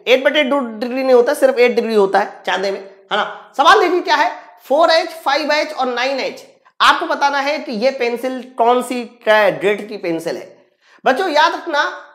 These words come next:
पेंसिल की ग्रेड तीन होती है, नाइन एच, एट एच, सेवन एच,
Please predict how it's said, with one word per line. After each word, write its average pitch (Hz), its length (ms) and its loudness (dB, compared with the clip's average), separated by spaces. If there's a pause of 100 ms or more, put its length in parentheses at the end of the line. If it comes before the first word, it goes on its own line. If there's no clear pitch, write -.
(200)
पेंसिल 294 420 2
की 339 140 -4
ग्रेड 247 320 0 (140)
तीन 285 200 -4
होती 254 320 0
है, 123 80 -10 (640)
नाइन 277 420 0
एच, 330 260 -2 (200)
एट 294 300 -4
एच, 311 240 -2
सेवन 285 500 -2
एच, - 280 -2